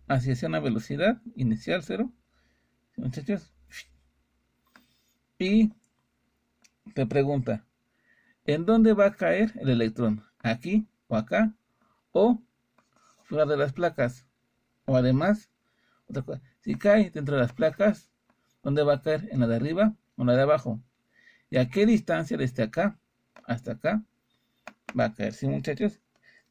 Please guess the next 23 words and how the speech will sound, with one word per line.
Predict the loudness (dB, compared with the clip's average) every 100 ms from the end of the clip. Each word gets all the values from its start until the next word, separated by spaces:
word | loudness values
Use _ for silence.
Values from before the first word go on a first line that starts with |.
| _ -12
Dice | -10
el | -8
problema, | -6 -6 -6
golpear | 0 -2 0 0
el | 2
electrón. | 2 0 -4 -6 -12 _ _ _ _ _ _ _ _ _ -6
¿Golpeará | -4 0 2
el | 4
electrón | 4 2 0 -4
a | -4
cualquiera | -2 0 2
de |
las | 0 -2
placas? | -2 -2 -2 -8 -10 _ _ _ _
Si | _ -2
golpea | 0 2 2
una | 2 0
placa, | 2 2 2 -2 -2
¿a | -4
cuál | 0 -2
de | 0
ellas | 0 0
golpeará? | -4 -2 0 0 -2